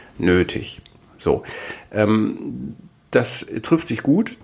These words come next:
denn, äh, am kommenden Montag, also wir nehmen am Freitag auf, ähm, äh, gibt es, am achten November gibt es eine Konferenz der Rudolf Augstein Stiftung. Ja, also der Spiegelgründer Rudolf Augstein.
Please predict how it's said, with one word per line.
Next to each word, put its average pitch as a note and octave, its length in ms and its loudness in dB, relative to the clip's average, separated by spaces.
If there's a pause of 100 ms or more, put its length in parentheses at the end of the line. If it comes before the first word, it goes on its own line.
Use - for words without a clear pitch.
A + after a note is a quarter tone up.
denn, B2+ 420 2
äh, - 320 -6
am A#2 180 0
kommenden D3+ 400 4
Montag, C3+ 680 4
also G2+ 160 -2
wir F#2+ 80 -4
nehmen F2+ 180 -2
am - 140 -8
Freitag - 420 0
auf, A#2+ 380 4 (680)
ähm, F#2+ 540 0 (160)
äh, G2+ 220 -4
gibt A#2 360 -4
es, B2 280 2
am - 120 -4
achten - 360 0
November A2+ 440 4
gibt A2+ 180 0
es G#2+ 120 0
eine G2+ 160 0
Konferenz - 840 -2
der - 80 -2
Rudolf G#2 320 2
Augstein B2 760 0
Stiftung. - 720 2 (720)
Ja, A#2 220 4
also G2+ 240 4
der F2+ 240 4 (100)
Spiegelgründer B2 640 2
Rudolf A2+ 380 2
Augstein. - 680 2